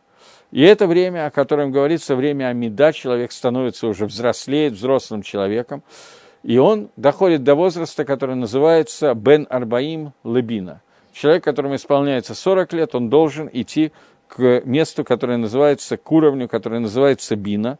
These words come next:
разум. И человек, который в это время, когда он может начинать анализировать то, что ему, он прошёл раньше, он прекращает это делать, он ло их рожь,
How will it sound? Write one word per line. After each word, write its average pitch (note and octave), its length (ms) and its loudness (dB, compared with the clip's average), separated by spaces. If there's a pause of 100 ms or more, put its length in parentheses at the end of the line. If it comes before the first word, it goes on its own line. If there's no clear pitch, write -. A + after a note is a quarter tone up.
(260)
разум. A#2+ 560 4 (840)
И C#3+ 360 4 (720)
человек, G3+ 320 4
который D#3 340 2
в B2+ 60 2
это E3+ 260 2
время, G2 360 -4
когда A2+ 380 2
он A#2+ 260 0 (480)
может B2+ 480 -6
начинать D3+ 540 -4
анализировать C3+ 880 -2
то, B2+ 140 -4
что A#2 380 -4
ему, A#2+ 460 -4
он A2+ 280 -2
прошёл A#2+ 500 -2
раньше, G2 460 -4 (460)
он D#3+ 200 4
прекращает D#3 960 0
это B2+ 200 -6
делать, B2+ 420 0
он C#3+ 180 2
ло F#3 220 4
их D#3+ 240 -2
рожь, A2+ 380 -4